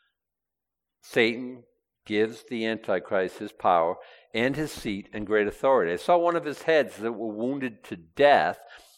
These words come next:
and his deadly wound was healed, and all the world wondered after the beast." Is he a king or a kingdom? Both. So if you see a kingdom come back into order,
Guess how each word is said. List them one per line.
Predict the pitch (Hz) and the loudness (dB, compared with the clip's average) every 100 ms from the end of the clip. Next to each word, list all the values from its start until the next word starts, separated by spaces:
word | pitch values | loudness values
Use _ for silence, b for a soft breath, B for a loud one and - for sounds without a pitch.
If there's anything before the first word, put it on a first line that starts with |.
| B B | B B
and | 101 | -8
his | 107 - | -8 2
deadly | 127 127 123 | 4 4 2
wound | 107 113 113 107 | -4 -4 -4 -6
was | 95 - | -10 -16
healed, | - 151 147 98 90 | -12 -6 -2 0 -2
and | 104 | 0
all | 107 107 | 2 2
the | 107 | 0
world | 113 110 92 | 0 0 0
wondered | 98 98 98 | -6 -2 2
after | 95 90 90 | 2 0 -6
the | 90 | -12
beast." | 117 82 - - | -10 -10 -12 -18
Is | 98 | -12
he | 135 127 | -6 -4
a | |
king | 104 - 147 160 170 | -4 -6 -6 -6 -6
or | 117 | -4
a | 110 | -4
kingdom? | - 131 127 92 85 92 | -6 -10 -8 -10 -8 0
Both. | 104 95 117 - _ _ _ b b b b b _ | 2 2 -2 -10 _ _ _ b b b b b _
So | - 123 | -4 -4
if | 110 | -4
you | 117 | -6
see | 131 | -6
a | |
kingdom | - - 170 175 131 110 | -6 -4 -2 -2 -2 -4
come | - 107 | -4 0
back | 107 104 98 107 | 6 6 4 -2
into | 98 92 | -6 -6
order, | 98 92 87 120 | -6 -6 -6 -8